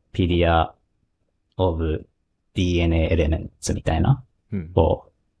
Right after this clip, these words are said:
Speaker 1: まあ、全遺伝子の機能を理解しようみたいなコンソーシアムにも入ってますし、で、で、まあ、最近はもう、ここ、まあ、五年とかはシングルセルに、こう、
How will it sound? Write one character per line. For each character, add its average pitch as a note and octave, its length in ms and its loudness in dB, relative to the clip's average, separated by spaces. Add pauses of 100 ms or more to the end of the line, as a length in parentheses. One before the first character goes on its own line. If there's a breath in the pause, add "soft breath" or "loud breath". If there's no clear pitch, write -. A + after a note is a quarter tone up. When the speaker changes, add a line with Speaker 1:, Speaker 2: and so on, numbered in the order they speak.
(580)
Speaker 1:
ま F#2+ 60 4
あ、 F2+ 40 2
全 F#2 260 4
遺 F2 60 4
伝 F2 200 4
子 - 440 -2
の D#2+ 180 6
機 - 120 4
能 D#2 220 2
を - 240 -2 (480)
理 G#2 100 6
解 E2+ 180 2
し - 160 0
よ E2 100 2
う E2+ 40 2
み D#2 80 0
た E2+ 120 2
い F2 40 0
な - 200 -4 (220)
コ - 140 4
ン E2+ 60 4
ソ F2+ 160 4
ー - 20 0
シ - 160 0
ア E2+ 100 2
ム E2+ 300 0 (800 soft breath)
に C#3+ 140 6
も E2+ 260 0 (100)
入 F2+ 140 0
っ E2+ 60 -4
て - 180 -6
ま E2 140 0
す - 60 -6
し、 C3 460 0 (840)
で、 A2+ 920 2 (920)
で、 E3+ 80 2
ま C3+ 80 4
あ、 A2+ 40 4
最 A2+ 220 2
近 G#2+ 180 2
は G2 120 2
も F2 280 -4
う、 - 40 -20 (260)
こ - 120 2
こ、 A#2+ 80 4
ま F#2+ 180 4
あ、 E2+ 60 -2
五 F#2+ 140 0
年 F2+ 460 0 (140)
と - 80 0
か G2 140 4
は A#2+ 260 2
シ A2 120 0
ン F#2+ 60 2
グ F2 80 0
ル E2 60 0
セ F2 160 -2
ル F2 160 -4
に、 G#2+ 340 2
こ - 380 -2
う、 - 40 -20